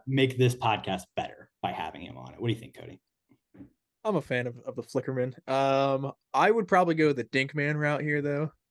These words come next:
Speaker 2: Um, or, I mean,
Speaker 1: Not the first time you've tried to get him on the
Speaker 2: <laughs>
Speaker 1: pod.
Speaker 2: That is true. It's a recurring, uh, theme here, but
Speaker 1: He's
Speaker 2: with
Speaker 1: in a
Speaker 2: Flicker-
Speaker 1: movie. Chances are.
Speaker 2: Yeah,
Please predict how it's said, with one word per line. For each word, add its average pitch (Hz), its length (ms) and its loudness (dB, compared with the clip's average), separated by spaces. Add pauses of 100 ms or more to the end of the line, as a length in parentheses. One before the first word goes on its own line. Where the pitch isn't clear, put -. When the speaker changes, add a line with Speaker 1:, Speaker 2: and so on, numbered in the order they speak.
Speaker 2:
Um, 123 500 -2 (540)
or, 269 200 2
I 202 40 6
mean, 196 340 6
Speaker 1:
Not 170 160 2
the 339 80 4
first - 260 4
time 139 200 4
you've 123 140 2
tried 127 160 4
to 120 60 4
get 120 100 4
him 117 100 4
on 110 100 0
the - 100 0
Speaker 2:
<laughs> - 40 -4
Speaker 1:
pod. 185 540 2
Speaker 2:
That 202 180 6
is - 160 2
true. 196 260 -2 (480)
It's 175 140 4
a 180 60 4
recurring, 185 560 6
uh, 156 260 4
theme 151 200 -2
here, 143 200 -4
but 147 340 2
Speaker 1:
He's 185 140 8
Speaker 2:
with - 20 4
Speaker 1:
in 226 120 6
a - 20 8
Speaker 2:
Flicker- 185 180 8
Speaker 1:
movie. 113 420 4 (120)
Chances 127 360 0
are. 92 360 -2 (320)
Speaker 2:
Yeah, 117 220 -4